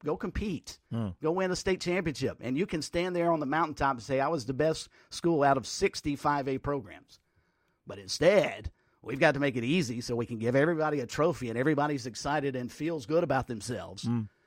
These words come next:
Speaker 1: Instead of going to a six A, which obviously I don't think South Carolina needs, just like we didn't need seven state champions back when we had two and four, two and one A.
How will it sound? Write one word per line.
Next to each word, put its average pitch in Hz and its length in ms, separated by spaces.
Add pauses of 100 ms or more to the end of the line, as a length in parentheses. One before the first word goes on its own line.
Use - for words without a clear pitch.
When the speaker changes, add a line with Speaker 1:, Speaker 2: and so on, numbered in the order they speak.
(220)
Speaker 1:
Instead 139 340
of 135 100
going 151 220
to 160 80
a 156 60
six - 320
A, 120 140
which 143 200
obviously 135 400
I 131 60
don't 139 140
think 139 180
South 131 260
Carolina 120 440
needs, 127 360 (100)
just 127 200
like 131 140
we 131 100
didn't 131 180
need 127 200
seven 135 500 (100)
state 147 320
champions 139 600 (260)
back 131 180
when 135 140
we 135 100
had 135 180
two 147 200
and 123 120
four, 147 440 (340)
two 151 240
and 127 140
one 165 180
A. 80 220